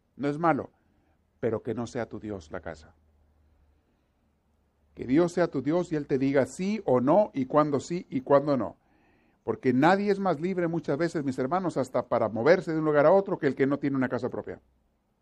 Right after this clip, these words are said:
Una casa también te esclaviza. El trabajo la conseguiste porque quedaba, eh, cerca de tu trabajo, y el día que te cambiaron a veinte millas más allá, y tú estás con la casa pagándola, ya no puedes cambiarte simplemente al departamento de allá.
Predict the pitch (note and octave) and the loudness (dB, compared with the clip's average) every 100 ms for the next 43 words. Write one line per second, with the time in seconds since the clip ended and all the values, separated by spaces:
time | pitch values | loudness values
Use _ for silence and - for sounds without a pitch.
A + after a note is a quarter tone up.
0 | _ _ _ _ _ _ _ _ _ - | _ _ _ _ _ _ _ _ _ -6
1 | D#3 G3+ G#3+ A3+ G3+ F3 F3 - A#2+ D#3+ | 0 2 2 2 0 -2 -4 -2 0 0
2 | G3 F#3 - _ _ _ _ _ _ _ | -2 -6 -12 _ _ _ _ _ _ _
3 | _ _ _ _ - B2+ A2+ C3 D3+ D#3 | _ _ _ _ -6 -4 4 6 6 6
4 | F3+ D#3 C3+ A#2+ C3 D#3+ F3+ - - C#3+ | 4 4 2 0 0 0 0 -2 -2 -4
5 | - C#3 C#3 D#3 D#3 B2 - - C#3+ D3+ | -2 4 8 8 6 4 -4 0 0 2
6 | C#3 B2+ A#2 A2+ D3+ E3+ D3 - _ _ | 2 0 0 2 2 0 -2 -6 _ _
7 | - B2+ B2+ F3+ F3+ D#3+ C#3+ B2+ D3+ F#3+ | -2 0 4 4 4 0 2 4 4 4
8 | E3 D#3+ F#3+ D3+ E3+ E3+ D#3+ E3+ D3+ D#3+ | 2 0 -2 -4 -2 -2 0 0 0 0
9 | - _ _ _ _ _ _ _ _ _ | -2 _ _ _ _ _ _ _ _ _
10 | _ _ - C3 D3 D#3 F3+ F3+ D#3 E3 | _ _ -8 -4 -2 -2 -2 2 2 2
11 | D#3+ D#3+ D3 D#3 F3+ G#3 B3 _ _ _ | 0 0 2 2 0 -6 -8 _ _ _
12 | _ _ _ _ _ _ _ _ _ C3 | _ _ _ _ _ _ _ _ _ 2
13 | D#3+ F3 E3+ F3 E3 C#3+ B2 C#3+ D3 C#3 | 2 2 0 -2 -2 -2 0 0 -2 -6
14 | C#3+ D3 C#3+ C#3 C#3+ B2+ B2+ A2+ A2 A#2+ | -4 -2 -2 0 -2 -2 -2 -4 -4 -4
15 | B2+ B2+ A2+ G2+ C3 F#3 | -4 -4 -4 -2 -4 -6